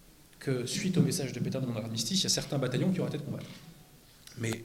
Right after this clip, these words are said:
ils se sont repris, et ils ont combattu avec acharnement, et moi je rends hommage aux Français de mille neuf cent quarante, soit dit en passant. Les combats ont été terribles, hein, cent mille morts en trois semaines, excusez-moi, hein. Bon.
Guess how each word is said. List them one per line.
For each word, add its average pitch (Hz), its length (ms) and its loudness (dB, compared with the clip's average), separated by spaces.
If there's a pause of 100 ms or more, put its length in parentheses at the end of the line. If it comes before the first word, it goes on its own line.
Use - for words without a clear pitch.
(100)
ils - 60 -10
se - 80 -4
sont - 140 -2
repris, 131 340 4 (360)
et 117 40 -6
ils 113 120 -2
ont 113 40 -4
combattu 135 320 2
avec 123 140 0
acharnement, 127 520 0
et 135 60 2
moi 147 120 2
je - 120 2
rends 139 140 2
hommage 139 260 0
aux - 60 -6
Français - 320 -12
de 107 140 -12
mille 104 220 -10
neuf 104 100 -12
cent - 120 -8
quarante, 110 280 -10
soit - 120 -10
dit - 120 -12
en - 40 -4
passant. - 340 -6 (480)
Les 123 80 -4
combats 147 200 2
ont 135 120 4
été 123 160 -2
terribles, 143 280 4
hein, 120 80 -4
cent 135 180 0
mille 135 120 2
morts 139 240 4
en 113 60 -4
trois - 180 2
semaines, 143 260 4
excusez-moi, 131 640 0
hein. 139 60 -6 (1300)
Bon. 107 140 -8